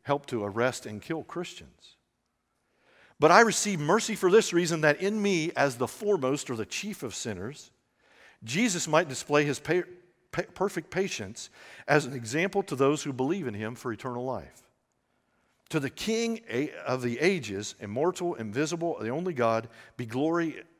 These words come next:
and honor forever and ever." Isn't that interesting? Here he is, he's saying, "I'm the worst of sinners, but Jesus died for me to make an example,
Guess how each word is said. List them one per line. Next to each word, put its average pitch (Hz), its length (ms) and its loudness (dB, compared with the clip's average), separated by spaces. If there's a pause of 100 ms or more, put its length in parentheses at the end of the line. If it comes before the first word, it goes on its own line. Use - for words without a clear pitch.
(220)
and 104 140 -4
honor 139 400 0
forever 117 580 -4
and 101 200 -10
ever." 76 260 -12 (880)
Isn't 160 160 -8
that 117 60 -4
interesting? 139 480 -12 (1040)
Here 202 200 6
he 180 100 10
is, 180 100 6
he's 160 140 -2
saying, 151 260 0
"I'm 165 160 -6
the 131 60 -4
worst 147 320 -4
of 135 60 -8
sinners, 151 460 -8 (300)
but 139 140 -8
Jesus 160 460 -4
died 151 300 2
for 165 100 -2
me 160 180 -4
to 139 120 -6
make 156 200 -2
an 131 80 -2
example, 139 520 -4